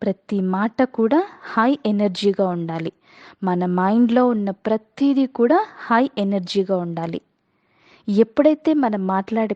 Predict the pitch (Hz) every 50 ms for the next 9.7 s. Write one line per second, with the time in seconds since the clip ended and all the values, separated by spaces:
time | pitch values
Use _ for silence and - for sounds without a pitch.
0 | - - 190 190 190 _ - 202 185 185 185 190 196 208 208 - - 214 196 -
1 | - - - - - - 220 196 196 - - 226 185 180 196 185 180 180 220 226
2 | 233 240 240 247 - 190 190 185 - - 196 180 180 180 190 185 175 - _ _
3 | - - - _ _ _ - 185 - _ - 196 247 339 381 - _ - - 190
4 | - - - 185 - - 208 202 - - 214 190 190 185 196 - _ _ - 277
5 | 269 254 - - 196 196 233 - - 202 180 175 180 170 - - 175 170 165 170
6 | - - 170 170 165 160 - _ _ _ _ _ _ - - - 208 196 196 185
7 | - 240 233 214 208 214 214 214 202 190 185 - - - 180 175 - - 160 175
8 | 180 - _ _ _ _ _ _ _ _ _ - 214 202 196 190 185 185 190 185
9 | 254 254 240 220 208 - 240 247 247 233 233 220 269 339